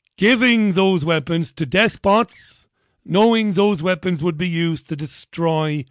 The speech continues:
people who never said boo to a goose in their life. How could those bastards stand there today with their ribbons on, with, with, with their standing ovation for the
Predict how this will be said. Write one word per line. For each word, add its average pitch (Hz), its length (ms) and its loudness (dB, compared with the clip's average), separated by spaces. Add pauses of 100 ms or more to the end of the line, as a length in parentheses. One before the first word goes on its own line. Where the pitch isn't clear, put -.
(420)
people 160 420 -2
who 135 180 -4
never 170 440 0
said 160 420 -6
boo 160 340 0 (280)
to 147 180 -4
a 143 60 -6
goose 135 420 -4
in 135 220 -8
their 113 180 -8
life. 110 400 -10 (320)
How 214 220 0
could 190 280 -4
those 180 280 0
bastards - 800 -8 (220)
stand 175 540 -2
there 151 200 0
today 135 520 -6
with 120 160 -8
their 117 140 -8
ribbons 143 440 -4
on, 98 280 -12 (680)
with, - 160 -18
with, 151 180 -4
with 147 160 -2
their 143 160 2
standing 185 600 0
ovation 170 600 0
for 143 140 -6
the 135 200 -4